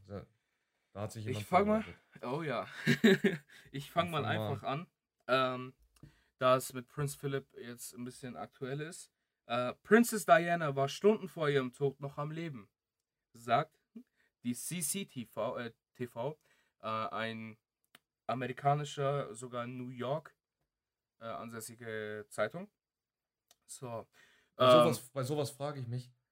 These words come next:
Speaker 1: lesen die Leute das nicht nochmal
Speaker 2: Ja,
Speaker 1: durch?
Speaker 2: das frage ich mich halt, weil echt
Speaker 1: Oder,
Speaker 2: so
Speaker 1: oder geht es nicht durch, durch mehrere, also durch mehrere Abteilungen, wie auch immer,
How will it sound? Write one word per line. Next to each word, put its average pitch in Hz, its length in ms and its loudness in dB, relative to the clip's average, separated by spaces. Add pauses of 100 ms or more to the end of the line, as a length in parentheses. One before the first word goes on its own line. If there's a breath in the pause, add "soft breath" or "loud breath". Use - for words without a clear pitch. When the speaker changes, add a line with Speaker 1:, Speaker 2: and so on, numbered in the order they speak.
(160)
Speaker 1:
lesen 147 380 -4
die 123 100 -2
Leute 143 320 -6
das 123 180 -8
nicht 120 140 -8
nochmal 131 280 -2
Speaker 2:
Ja, 220 200 6
Speaker 1:
durch? 156 280 -6 (280)
Speaker 2:
das 151 140 -12
frage 226 280 -2
ich 226 100 -4
mich 220 180 0
halt, 170 200 -8
weil 139 160 2
echt 247 240 -6
Speaker 1:
Oder, 123 140 -2
Speaker 2:
so 151 120 -2
Speaker 1:
oder 143 180 0
geht 156 220 -2
es 139 120 -10
nicht 147 300 -8
durch, 135 160 -6 (320)
durch 123 220 -12
mehrere, 135 580 -4 (840 soft breath)
also 107 220 -10
durch 110 200 -10
mehrere 123 640 -4
Abteilungen, 139 760 -8
wie 117 60 -6
auch 110 180 -6
immer, 151 360 -10